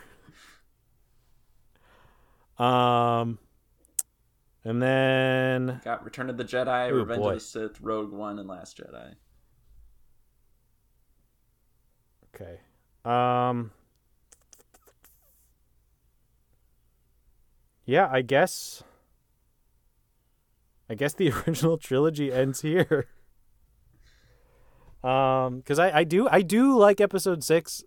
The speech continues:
Speaker 1: which is why it's number four. Don't fucking <laughs> at me for ranking it the fourth best Star Wars movie. And not the fourth best, my fourth favorite. These are not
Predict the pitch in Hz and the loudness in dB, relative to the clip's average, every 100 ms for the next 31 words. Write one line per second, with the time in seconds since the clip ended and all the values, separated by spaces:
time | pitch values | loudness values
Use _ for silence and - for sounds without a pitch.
0 | - 127 131 120 104 120 151 - 131 127 | -8 -4 -2 0 2 4 2 0 -2 0
1 | 156 - - - 123 147 120 123 _ _ | 0 -2 -6 2 4 6 4 2 _ _
2 | - 113 151 131 170 156 156 127 127 - | -6 2 2 4 2 2 0 -2 -6 -2
3 | 117 139 135 123 107 - 113 107 - 110 | 4 4 4 -6 -6 -6 -6 -6 -12 -10
4 | 123 127 147 139 139 - - - 139 - | 0 0 0 -2 -2 -4 -8 -6 -6 2
5 | 135 147 - 127 127 - - - 127 131 | 4 4 4 0 0 -2 -8 -4 0 2
6 | 156 120 110 123 - 110 127 143 156 214 | 2 2 0 -2 -8 -6 -6 -4 -4 -4
7 | - _ _ _ _ _ _ _ _ _ | -10 _ _ _ _ _ _ _ _ _
8 | _ _ _ _ _ _ _ - 135 139 | _ _ _ _ _ _ _ -6 -2 0
9 | 120 - 117 98 - 113 - 107 107 113 | 0 0 -2 -2 0 0 0 -2 2 2
10 | 117 110 104 - 107 104 92 87 - 120 | 0 -2 -4 -4 -4 -4 -6 -12 -6 -2
11 | 135 156 151 | 4 6 6